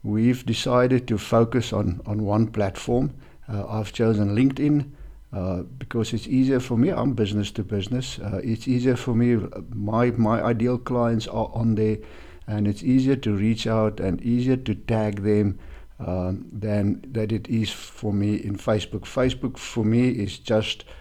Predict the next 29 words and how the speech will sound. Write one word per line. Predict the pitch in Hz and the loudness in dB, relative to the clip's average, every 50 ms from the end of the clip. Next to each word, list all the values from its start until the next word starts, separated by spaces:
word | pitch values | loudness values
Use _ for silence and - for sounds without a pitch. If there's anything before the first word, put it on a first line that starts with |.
| - - - | -18 -10 -4
way, | 110 110 113 120 120 123 123 | -2 0 2 4 4 4 4
way, | 117 107 110 110 107 | 4 4 4 4 4
way | 101 104 107 107 110 | 2 2 2 2 0
too | 110 - 123 120 | 0 0 0 0
distracting. | 110 101 95 - - - 127 120 - - 135 127 120 120 123 - - - - - - - - | 2 0 -2 -2 -2 -2 -2 -2 -2 -2 0 0 0 0 -2 -4 -14 -14 -16 -16 -14 -8 -6
Uh, | 104 98 92 90 90 67 60 62 78 | -2 -2 -2 -2 -2 -4 -6 -6 -4
and | - 107 107 | 0 0 0
apart | 104 104 - 139 135 131 131 | 0 0 0 2 2 2 2
from | - 113 104 101 | 0 0 0 2
that, | 104 98 95 - - - - | 2 0 0 -2 -8 -12 -10
I, | 107 - - 110 117 | -10 -10 -8 -4 -2
I'm | 120 123 | 0 0
not | 120 117 113 | 0 0 -2
a | 110 | -2
Facebooker. | - - 113 107 92 - 110 104 - - 101 107 113 113 - - | -2 -2 -2 -2 -2 -4 -8 -8 -8 -8 -8 -8 -10 -12 -14 -12
The | - 107 | -12 -8
time | - - 120 117 120 117 110 | -2 0 2 4 4 4 4
I | 110 113 110 | 4 2 -2
spend | - - - 123 110 117 107 120 | -2 -4 -2 0 0 0 0 -2
on | 104 104 | -4 -6
Facebook | - - 120 113 98 - 120 110 - 113 | -4 -4 -2 -2 -2 -2 -4 -4 -4 -4
is | 107 - - - - | -8 -8 -10 -8 -2
absolutely | - 110 113 - - - 127 117 120 120 117 - 117 | 0 0 0 0 -2 -4 -2 0 0 0 0 0 0
minimal. | 110 113 117 120 127 123 107 98 - - - - - - - - - - - - - - - - - - - | 2 4 6 6 6 6 4 2 -2 -12 -16 -18 -18 -20 -20 -20 -20 -20 -20 -20 -20 -20 -16 -12 -12 -12 -10
So, | - - 131 120 117 117 113 - - - - - - - - - - - - - | -6 -2 0 2 2 2 0 -2 -6 -14 -18 -18 -18 -18 -20 -20 -18 -18 -14 -4
having | - 117 127 151 185 170 | 2 4 6 8 8 8
said | - - 170 165 165 131 120 | 6 4 4 4 4 6 6
that, | 123 147 180 - - - - - - - - - | 6 4 4 2 -4 -14 -14 -14 -16 -14 -10 -6
um, | - 110 107 107 107 104 104 - | -4 0 2 2 2 2 0 -2